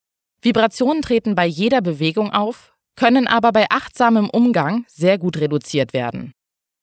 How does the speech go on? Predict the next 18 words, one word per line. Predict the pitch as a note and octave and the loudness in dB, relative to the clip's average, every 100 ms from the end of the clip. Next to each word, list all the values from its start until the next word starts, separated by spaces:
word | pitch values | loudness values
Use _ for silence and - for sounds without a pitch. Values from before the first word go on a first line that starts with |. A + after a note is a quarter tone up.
| _ _ _ _ _ _ _ _ | _ _ _ _ _ _ _ _
Bei | G#3 | -2
kurzen | G#3 C#4 C#4 - | 2 2 0 0
Umlagerungen | A3+ A#3+ C#4+ C#4 B3+ A3+ A3+ A3 | -2 0 2 2 2 2 2 0
spielt | A3 - A3 | -2 -2 -2
die | G#3 | -2
Vibration | F#3 G3+ F#3+ - G#3+ G#3+ | -4 -2 -2 -2 -2 -2
eine | - F#3+ F3+ | -2 -2 -2
größere | D3 F3+ C#4 D4+ A#3+ F#3+ | -2 0 0 0 0 0
Rolle | D#3 F#3 A3 | 2 2 2
als | - G3 - | 0 -4 -2
bei | F#3 F3 | 0 0
sachgemäß | D3 F#3+ - - G3+ F3+ F3+ | 0 -2 -2 -2 -2 -2 -4
durchgeführten | - F3 - D#3+ D#3+ D#3 | -4 -4 -6 -6 -4 -4
Transporten | D3+ D#3+ D3+ - D#3+ D#3+ E3 | -6 -6 -8 -4 0 0 -2
im | D#3 D#3 | -6 -6
Kunst-L | - D3+ C#3 - A2 | -2 -2 -2 -6 -8
K | - A#2+ | -4 -4
W. | A#2 A2 | -4 -8